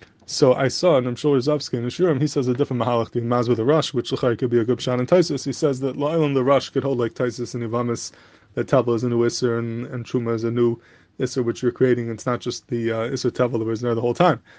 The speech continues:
Aye, why is it not considered a Davar HaNadar? So Reb Shmuel says the definition of Davar HaNadar is that there is something which was mutter and you're creating an Isser. You're making it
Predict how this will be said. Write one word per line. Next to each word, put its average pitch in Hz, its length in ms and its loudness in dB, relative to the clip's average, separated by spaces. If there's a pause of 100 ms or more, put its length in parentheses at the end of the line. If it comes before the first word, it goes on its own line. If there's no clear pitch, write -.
(520)
Aye, 139 180 6
why 131 180 6
is 117 100 2
it 123 80 0
not 123 160 0
considered 120 560 0
a 113 160 0
Davar 123 260 2
HaNadar? 151 540 4 (340)
So 131 260 -6
Reb 123 100 -4
Shmuel 170 260 -2
says 180 180 -2
the 139 80 2
definition 151 520 0
of 127 120 0
Davar 143 300 4
HaNadar 139 420 4
is 117 200 2
that 120 160 -2
there 127 100 -2
is 117 80 -2
something 139 240 -2
which 120 160 -4
was 117 160 -4
mutter 151 380 2
and 156 180 -2
you're 147 140 2
creating 135 420 4
an 120 60 -4
Isser. 120 280 -4
You're 117 120 -8
making 127 320 -6
it 120 160 -12